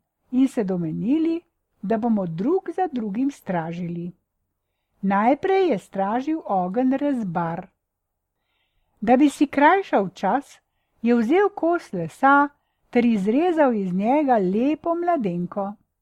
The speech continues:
Ko je bila izrezana, je prebudil krojača, da bi zopet on stražil. Krojač vidi leseno mladenko in vpraša, kaj je to.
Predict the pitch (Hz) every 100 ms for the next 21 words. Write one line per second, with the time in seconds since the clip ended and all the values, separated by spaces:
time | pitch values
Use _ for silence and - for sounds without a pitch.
0 | _ _ _ _ _ - 381 285 185 180
1 | 175 175 202 254 277 285 294 302 302 _
2 | _ _ _ 254 262 294 240 349 359 349
3 | - 233 202 170 170 - 254 277 - 226
4 | 247 247 254 302 339 - 330 392 381 -
5 | 196 156 165 165 175 _ _ _ _ _
6 | _ _ _ _ _ _ - 233 226 285
7 | 320 - - - 208 320 311 247 190 -
8 | 233 214 190 170 160 214 294 302 294 294
9 | 226 185 - 170 170 214 - 302 311 _
10 | _ - 180 165 196 262 - 370 214